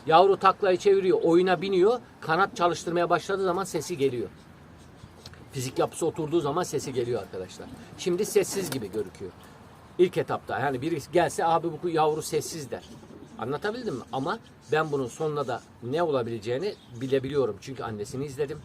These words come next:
babasını izledim, dedesini izledim. Kuş benim kendi soyum. Ama ne yaptım? Birbirine girdim. O dişiyle o erkeğe yeni çaprazladım birbirine. İstediği kadar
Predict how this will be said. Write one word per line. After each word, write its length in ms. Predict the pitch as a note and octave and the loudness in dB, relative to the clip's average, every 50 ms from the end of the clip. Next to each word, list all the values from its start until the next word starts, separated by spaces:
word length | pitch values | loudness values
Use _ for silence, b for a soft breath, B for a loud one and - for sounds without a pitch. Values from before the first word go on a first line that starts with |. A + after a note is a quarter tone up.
| - - | -10 -10
babasını 380 | F#2 F2 F#2+ F2 - A2+ A2+ | -8 -8 -8 -10 -10 -8 -8
izledim, 420 | C3 C3+ B2 C3+ C#3 C3 D3 C#3 C3 - | -8 -6 -4 -4 -4 -4 -4 -8 -8 -8
dedesini 400 | A2 G2+ - F#2 - - A#2+ B2+ | -8 -8 -6 -8 -8 -8 -6 -6
izledim. 340 | C#3 C#3 B2 C#3 C3+ C#3 C3+ B2+ B B B B B B B B - | -6 -6 -6 -6 -6 -6 -8 -10 B B B B B B B B -8
Kuş 300 | - G#3+ A#3+ A3 - - - B2+ | -6 -4 -4 -4 -8 -8 0 0
benim 200 | C#3 C#3+ F3 F3+ | 2 2 2 0
kendi 320 | - - B2 B2 C3+ - | -2 -4 -6 -6 -6 -6
soyum. 300 | - - D3 B2 G#2+ F2+ - - - - - - - - - - - | -6 -4 -4 -4 -4 -6 -12 -18 -20 -20 -20 -20 -20 -20 -20 -12 -4
Ama 160 | C#3 E3+ G#3+ | -2 0 4
ne 60 | A#3+ | 4
yaptım? 340 | A#3 G#3 G3+ - C4 B3 F#3+ | 4 4 4 2 -2 -2 0
Birbirine 380 | F#3 F3+ D#3 F3+ F#3 G3 G3+ | -2 4 4 6 6 6 4
girdim. 300 | F3 C#3+ C#3+ B2 G#2+ A2+ | 2 2 0 -2 0 2
O 200 | C3 E3+ G3 F3 | 2 4 4 2
dişiyle 340 | C#3 C3+ - - C#3 A#2+ A#2+ | 0 -4 -6 -6 -4 -2 0
o 120 | - D#3+ F#3+ | 2 4 4
erkeğe 360 | F3 C3 - - G3+ A3 B3+ | 4 2 0 0 -2 -2 -2
yeni 280 | A3+ F3 E3 F3 F#3+ | -2 -2 -2 0 0
çaprazladım 600 | - - C#3+ - - B2+ A2+ - F#2 F#2 - - - - - - - - - - | 0 -2 -2 -2 -2 -6 -6 -6 -8 -12 -14 -14 -16 -16 -18 -18 -18 -20 -12 -8
birbirine. 400 | - C3 A2+ G#2 A2+ G2+ G2 F#2 - - - - - - - - - - - - - - - | -6 -6 -4 -4 -6 -6 -8 -12 -16 -16 -18 -20 -20 -20 -20 -20 -20 -20 -20 -18 -18 -12 -10
İstediği 380 | G3+ F#3+ - - B3 G#3+ A#3+ A3+ | -8 -8 -2 0 0 0 2 2
kadar 260 | - G3+ F#3+ G#3+ - | 2 2 2 2 0